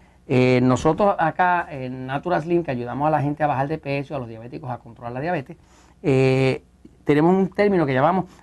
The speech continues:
diabético en control. El diabético en control es un diabético que realmente está en control. Y ese es, va a estar de seis punto cero para abajo. Nosotros tenemos muchos diabéticos que se gradúan cinco punto cuatro, cinco punto dos, hemos tenido de cuatro punto ocho,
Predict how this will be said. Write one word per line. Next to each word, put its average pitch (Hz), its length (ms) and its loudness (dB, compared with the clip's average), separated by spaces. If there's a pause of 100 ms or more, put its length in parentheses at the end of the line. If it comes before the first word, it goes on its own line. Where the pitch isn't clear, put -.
diabético 160 500 4
en 196 80 0
control. 123 380 -6 (440)
El 151 80 -16
diabético 151 340 -2
en 208 60 -4
control 233 420 -2 (320)
es 147 60 -14
un 139 80 2
diabético 196 340 2
que 156 120 0
realmente 139 440 -2
está 143 120 -10
en 139 60 -8
control. 110 360 -12 (240)
Y 143 160 6
ese 233 400 2
es, 185 200 2
va 202 100 4
a - 20 2
estar 202 380 0 (260)
de 139 140 2
seis 190 240 2
punto 240 320 2
cero 196 340 -2 (420)
para 160 200 2
abajo. 127 320 0 (480)
Nosotros 131 300 -6
tenemos 160 220 2
muchos 165 260 2
diabéticos 208 480 0
que - 60 -10
se 127 140 -6
gradúan 180 500 -2 (200)
cinco 117 260 -12
punto 107 260 -16
cuatro, 208 540 -2
cinco - 280 -16
punto 107 300 -20
dos, 220 320 -2 (440)
hemos 117 240 -12
tenido 127 260 -4
de 117 60 -12
cuatro 120 280 -10
punto 123 320 -8
ocho, 240 280 0